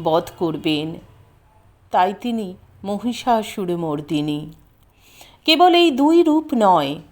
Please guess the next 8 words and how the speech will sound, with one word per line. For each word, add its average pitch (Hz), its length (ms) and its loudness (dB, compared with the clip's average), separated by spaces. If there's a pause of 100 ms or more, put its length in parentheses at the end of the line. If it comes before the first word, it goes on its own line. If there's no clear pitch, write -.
(320)
শত 247 480 -4
রূপে 247 540 -4
আমরা 180 280 0
তাকে 180 520 0 (400)
আরাধনা 190 580 4
করব, 147 560 -6 (580)
কারণ 214 400 2 (380)
তার 254 260 8